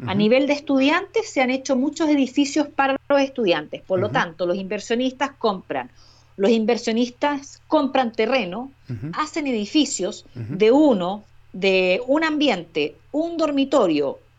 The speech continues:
Speaker 1: y máximo dos, pero muy pocos de dos dormitorios,
Speaker 2: Ujú.
Speaker 1: y los venden.
Speaker 2: Ujú.
Speaker 1: Y
Speaker 2: ¿Lo venden
Speaker 1: la
Speaker 2: o, o
Speaker 1: mayoría
Speaker 2: lo arriendan?
Speaker 1: lo venden.
Speaker 2: Ok.
Speaker 1: No, los venden y compran en otro tipo de inversionista, compra departamentos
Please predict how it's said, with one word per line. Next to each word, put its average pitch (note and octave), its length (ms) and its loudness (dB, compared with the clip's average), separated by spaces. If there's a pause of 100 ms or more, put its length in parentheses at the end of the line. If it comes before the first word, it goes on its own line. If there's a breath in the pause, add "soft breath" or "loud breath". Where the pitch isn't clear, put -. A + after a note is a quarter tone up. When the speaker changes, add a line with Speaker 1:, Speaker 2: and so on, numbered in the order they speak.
(120)
Speaker 1:
y F#3+ 140 -6
máximo A#3+ 580 -2
dos, B3 380 0 (260)
pero F3+ 180 2
muy C#4+ 280 0
pocos D4 420 0
de A#3 120 4
dos B3 160 2
dormitorios, B3+ 720 0
Speaker 2:
Ujú. A#2+ 140 -8 (680 loud breath)
Speaker 1:
y E4+ 340 2
los A#3+ 220 0
venden. D3+ 480 -2 (160)
Speaker 2:
Ujú. A#2 420 -6
Speaker 1:
Y D#4+ 220 4
Speaker 2:
¿Lo B2 100 4
venden F3 360 6
Speaker 1:
la - 80 4
Speaker 2:
o, - 20 2
o - 40 4
Speaker 1:
mayoría G#3+ 480 6
Speaker 2:
lo - 60 6
arriendan? G#3 480 -2
Speaker 1:
lo G3+ 120 4
venden. F3 420 0
Speaker 2:
Ok. A2+ 160 -8 (120)
Speaker 1:
No, F3+ 200 -2
los F3+ 180 2
venden G#3 580 0 (200 soft breath)
y G3+ 120 -2
compran B3+ 440 0
en A3+ 200 -2
otro A#3+ 400 0
tipo B3 260 0
de B3 60 4
inversionista, A3+ 680 -2
compra A3 340 0
departamentos G3+ 640 -4